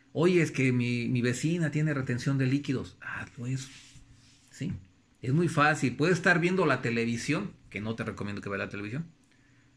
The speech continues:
Pero lo que puedes hacer es, "¿Sabes qué? Me voy a escuchar a don Calanchoe y mientras estoy con mis pies ahí". <laughs> Una diálisis natural y escuchando a don Calanchoe.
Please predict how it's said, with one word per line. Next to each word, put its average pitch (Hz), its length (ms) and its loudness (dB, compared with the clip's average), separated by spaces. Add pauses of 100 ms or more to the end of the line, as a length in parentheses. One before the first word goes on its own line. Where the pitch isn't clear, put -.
Pero 151 180 10
lo 165 120 8
que 160 80 6
puedes 190 220 6
hacer 208 300 6
es, 196 260 2
"¿Sabes 180 280 2
qué? 196 160 4
Me 143 80 2
voy 160 360 -2
a 175 40 4
escuchar 151 480 0
a 151 100 2
don 139 160 0
Calanchoe 160 640 2
y 123 140 -2
mientras 135 420 0
estoy 123 180 -4
con 123 200 -6
mis 120 180 -4
pies 113 300 -8
ahí". 123 320 -4 (300)
<laughs> 208 520 -6
Una 180 260 6
diálisis 175 500 6
natural 135 500 6
y 156 40 4
escuchando 139 500 0
a - 20 0
don 123 200 2
Calanchoe. 117 720 0